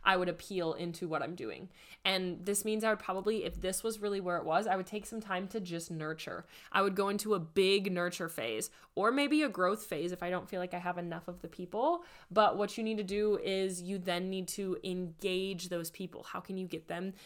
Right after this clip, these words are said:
to increase your engagement, the collaboration that you have, more of that kind of information. And then last but not least is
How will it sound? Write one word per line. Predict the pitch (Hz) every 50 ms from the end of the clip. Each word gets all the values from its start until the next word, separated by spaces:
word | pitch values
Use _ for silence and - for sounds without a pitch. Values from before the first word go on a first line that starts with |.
| - - - - - - -
to | - - - 202 196 190 190 -
increase | - 160 165 165 - 190 196 190 -
your | 208 208
engagement, | 208 214 208 233 240 247 226 208 190 170 160 160
the | 175
collaboration | 175 - - 185 170 175 175 180 214 233 262 262 247 - 202
that | 185 - -
you | 185 180
have, | 175 - - - 180 185
more | 180 175 175 -
of | - -
that | - - - -
kind | - - - -
of | - -
information. | - 202 - - - - 78 - - - - - 208 202 - _ - - - - - - - - - -
And | 214 220
then | 240 240 233
last | 240 233 240 240 -
but | - 240
not | 233 226 208 143
least | 214 226 220 - -
is | - - 190 202 208 202 214 196